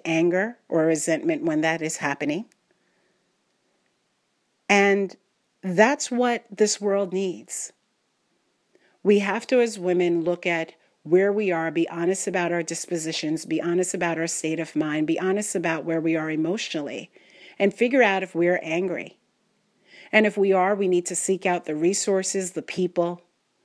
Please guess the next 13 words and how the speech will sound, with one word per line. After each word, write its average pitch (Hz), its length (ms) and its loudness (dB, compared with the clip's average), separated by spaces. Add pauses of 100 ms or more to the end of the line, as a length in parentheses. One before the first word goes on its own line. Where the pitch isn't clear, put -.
(240)
the 160 80 -6
places, 190 500 2
the 175 160 4
endeavors, 170 460 -2
the 160 100 -4
relationships 156 1120 -4 (1500)
that 180 240 2
say, 165 640 0 (1900)
"This 196 420 4
anger 190 600 2 (2250)
goes 175 320 4
away 156 340 -2
now." 156 380 -6